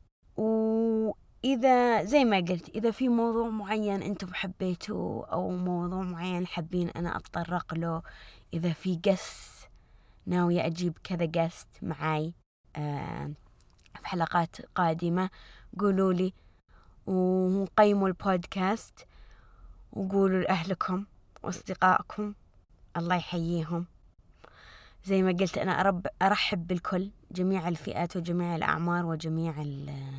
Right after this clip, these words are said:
الناس. وإيه، وإن شاء الله كلنا نكون ناجحين وسعيدين وقنوعين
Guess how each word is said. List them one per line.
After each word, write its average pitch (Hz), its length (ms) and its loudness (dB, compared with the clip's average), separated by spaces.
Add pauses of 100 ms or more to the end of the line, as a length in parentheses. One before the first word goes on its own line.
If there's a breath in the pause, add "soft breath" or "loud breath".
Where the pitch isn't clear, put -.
(440)
الناس. 160 460 -2 (920 loud breath)
وإيه، 196 1040 2 (960)
وإن 202 120 4
شاء 247 160 8
الله 226 140 10
كلنا 208 420 4
نكون 208 340 4
ناجحين 196 840 2 (600 loud breath)
وسعيدين 196 760 0 (920 soft breath)
وقنوعين 175 720 2